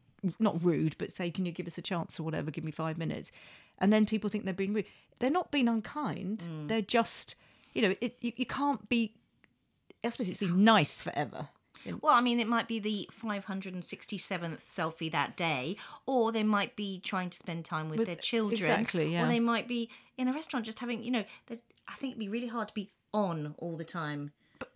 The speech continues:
Speaker 1: exactly, and so, so when people, you get, you, you know, there is these people, they must be, but not being, but particularly kind because they are mentioned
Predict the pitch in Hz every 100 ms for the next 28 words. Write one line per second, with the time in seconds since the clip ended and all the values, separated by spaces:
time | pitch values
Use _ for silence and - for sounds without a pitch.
0 | - 233 311 214 - 196 180 226 - -
1 | 233 226 _ - - 196 277 269 254 240
2 | - 214 214 - 202 - 196 151 180 208
3 | - - - - _ - 202 - 180 180
4 | - - 196 190 - - - 208 - 160
5 | - - - - - 170 - 170 131 156
6 | - 165 165 165 - 170 170 175 180 -
7 | 165 160